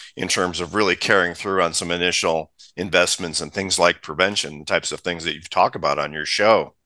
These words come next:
So we continue to have this problem with American healthcare, I think is best expressed as a, in, in terms of diagnosing it, in that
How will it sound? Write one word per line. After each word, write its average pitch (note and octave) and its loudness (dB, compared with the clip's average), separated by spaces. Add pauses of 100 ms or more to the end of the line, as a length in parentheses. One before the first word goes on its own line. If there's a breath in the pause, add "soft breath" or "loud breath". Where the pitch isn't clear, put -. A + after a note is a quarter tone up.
(720 loud breath)
So D3 8
we D3 4
continue F#3 4
to C#3 4
have B2+ 4
this G2 -4
problem F#2+ 4
with F2+ -8
American F#2 2
healthcare, G2+ 4 (340 loud breath)
I B2+ 8
think B2 0
is F2+ -6
best G2+ 2
expressed G2+ 2
as E2+ -6
a, F2 -8 (220)
in, F#2 -2
in D#2 -12
terms F#2+ -2
of F2 -4
diagnosing F#2 2
it, D#2+ 0 (420 loud breath)
in G#2 4
that F2+ 2